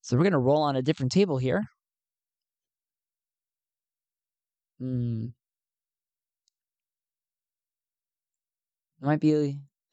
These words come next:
So let's roll on the table here and find out what is this new mission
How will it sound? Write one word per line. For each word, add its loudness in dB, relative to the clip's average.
So 2
let's 0
roll 0
on 0
the -2
table 0
here -2
and 4
find -2
out 0
what 0
is -4
this -4
new 2
mission -2